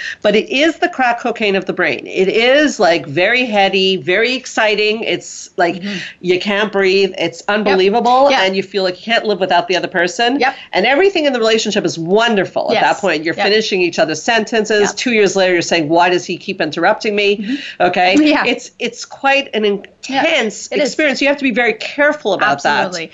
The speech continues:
Speaker 2: Yeah,
Speaker 1: So
Speaker 2: dopamine is an excitatory neurotransmitter, and what happens is it sends messages to the rest of the body, and that, that's, it,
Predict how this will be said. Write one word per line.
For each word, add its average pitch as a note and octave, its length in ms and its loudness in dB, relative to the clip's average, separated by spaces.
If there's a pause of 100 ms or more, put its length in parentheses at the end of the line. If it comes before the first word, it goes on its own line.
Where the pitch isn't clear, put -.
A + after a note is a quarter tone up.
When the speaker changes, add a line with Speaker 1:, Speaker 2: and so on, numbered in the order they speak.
(140)
Speaker 2:
Yeah, G#3+ 140 -2
Speaker 1:
So A#3 140 0
Speaker 2:
dopamine C4+ 400 2
is G#3+ 240 -2
an G#3 80 -4
excitatory A3 640 0
neurotransmitter, G3+ 800 2
and G3 140 2
what G#3+ 100 4
happens A3 460 0
is G3 160 -4
it G3 100 -6
sends A#3 240 0
messages G3+ 480 -2
to - 140 -4
the F#3 80 -2
rest F#3 240 0
of D4+ 80 2
the D4 60 4
body, G3+ 500 2 (300)
and G#3 160 2
that, G#3 260 0
that's, G#3+ 300 -2 (140)
it, A#3+ 140 -8